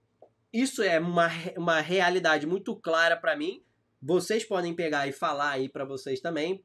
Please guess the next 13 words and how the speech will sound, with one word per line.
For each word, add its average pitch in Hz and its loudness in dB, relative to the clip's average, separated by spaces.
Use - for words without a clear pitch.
Com 160 -2
certeza 156 -8
alguns 131 -4
de 127 -14
vocês 123 -12
vão 123 -10
pegar 117 -10
e 113 -6
vão 117 -12
falar 123 -8
aqui 120 -18
nos 113 -18
comentários. 160 -8